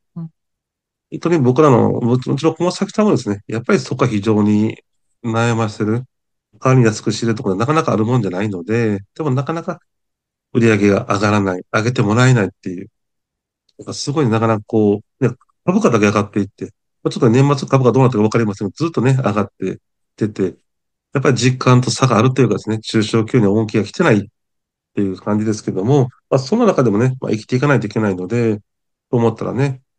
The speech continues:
Speaker 2: 最低賃金がえらい上がるってことで、まあ、結構ね、ニュースになりましたけども、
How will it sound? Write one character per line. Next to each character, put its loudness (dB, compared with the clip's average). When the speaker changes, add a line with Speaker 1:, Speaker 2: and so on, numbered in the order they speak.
Speaker 2:
最 -2
低 0
賃 -2
金 -6
が -8
え 0
ら 4
い 4
上 0
が 0
る 0
っ -
て -8
こ -12
と -12
で、 -10
ま -2
あ、 -6
結 0
構 2
ね、 4
ニ 2
ュ 4
ー 4
ス -6
に 0
な 0
り 0
ま -2
し -10
た -4
け -6
ど -6
も、 2